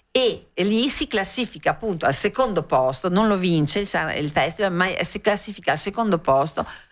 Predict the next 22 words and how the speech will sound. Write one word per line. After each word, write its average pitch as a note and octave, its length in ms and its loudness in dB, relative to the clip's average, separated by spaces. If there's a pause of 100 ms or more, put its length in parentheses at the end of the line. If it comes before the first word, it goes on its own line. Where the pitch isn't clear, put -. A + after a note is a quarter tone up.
(120)
con C4+ 380 2
la A3 120 -4
famosa G3 420 2
canzone F#3+ 420 2
che F3+ 100 0
abbiamo E3 240 2
ascoltato F#3+ 560 0
prima, D#3 380 0
"Ventiquattromila E3+ 880 0
baci", C3+ 460 0 (360)
e A#3+ 120 6
fa B3 200 0
scandalo A#3+ 760 2
per B3 140 4
aver A3+ 360 2
voltato A3 800 2
le G3 140 2
spalle B3+ 500 2
al C4 140 -8
pubblico A3 800 0
durante G3 640 2
l'esibizione. A3 1040 -6